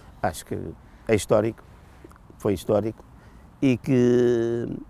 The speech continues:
pela primeira vez eu convenci todos os portugueses que éramos tão bons, ou melhores, que desde que tenhamos as mesmas condições de trabalho,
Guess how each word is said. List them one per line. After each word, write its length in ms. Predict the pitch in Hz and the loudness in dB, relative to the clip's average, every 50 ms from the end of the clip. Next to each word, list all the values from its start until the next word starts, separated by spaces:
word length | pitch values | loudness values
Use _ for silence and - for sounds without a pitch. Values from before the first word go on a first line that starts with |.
| - - - - | -20 -20 -12 -4
pela 240 | - 135 120 113 107 | 0 2 2 2 2
primeira 380 | 98 117 117 113 113 110 110 | 0 -2 -2 0 0 0 0
vez 240 | 107 107 107 101 101 | 0 0 0 0 0
eu 140 | 110 101 90 - - - - | 0 0 -2 -4 -10 -10 -4
convenci 720 | - 131 117 104 110 107 98 - - - 113 104 98 98 - - - - - - | 0 0 0 0 0 -2 -4 -4 -4 -4 -4 -4 -4 -6 -10 -18 -20 -20 -12 -4
todos 240 | - 120 104 98 101 | -2 0 0 0 -4
os 60 | 90 | -8
portugueses 560 | - - 95 - - - 95 95 92 85 - - - - - - | -8 -8 -10 -8 -8 -6 -6 -4 -6 -6 -8 -16 -20 -20 -20 -10
que 80 | - - | -4 -2
éramos 280 | - 101 101 95 92 - | 0 0 0 0 -2 -4
tão 120 | - 101 | -6 -6
bons, 260 | 95 95 95 95 95 - - - - - - - | -4 -6 -8 -8 -10 -12 -16 -20 -20 -20 -18 -10
ou 140 | - 107 95 | -6 -6 -4
melhores, 300 | 92 92 101 95 92 - - - - - - | -4 -4 -6 -6 -8 -10 -16 -20 -20 -16 -10
que 80 | - 110 98 101 101 | -8 -6 -4 -4 -4
desde 220 | 95 107 104 - - | -2 -4 -4 -6 -6
que 160 | - - - | -10 -10 -6
tenhamos 400 | 113 104 101 104 101 98 98 101 | -4 -2 -2 -2 -2 -4 -4 -4
as 80 | 98 | -4
mesmas 320 | 95 101 101 98 98 95 - | -4 -2 -4 -4 -4 -6 -8
condições 440 | - 104 98 98 92 - 104 101 92 | -8 -8 -8 -8 -8 -8 -8 -8 -8
de 40 | |
trabalho, 420 | 90 - 101 95 95 98 104 113 | -6 -6 -4 -2 0 0 0 -2